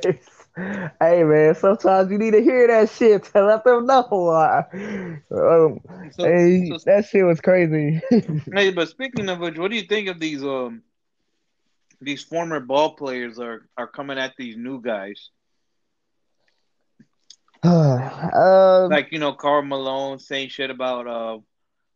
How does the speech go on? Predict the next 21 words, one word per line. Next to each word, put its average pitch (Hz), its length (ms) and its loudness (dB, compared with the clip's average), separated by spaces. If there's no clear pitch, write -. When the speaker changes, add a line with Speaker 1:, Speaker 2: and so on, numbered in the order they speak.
Speaker 2:
Zion, 127 760 -2
and 113 140 -14
then, 117 260 -10
well, 123 120 -10
Shaq 160 360 -2
and 139 140 -10
Barkley, 139 480 -6
that, 127 160 -18
that's 165 260 -10
their 143 200 -8
job, 123 520 -6
constructive 127 560 -16
c-, - 80 -20
Speaker 1:
Yeah. 147 140 -10
Speaker 2:
criticism. 117 760 -10
Speaker 1:
Yeah, 170 340 4
honestly. 226 580 2
Speaker 2:
And 220 80 0
then 135 160 0
K 135 280 -2
D 127 600 -6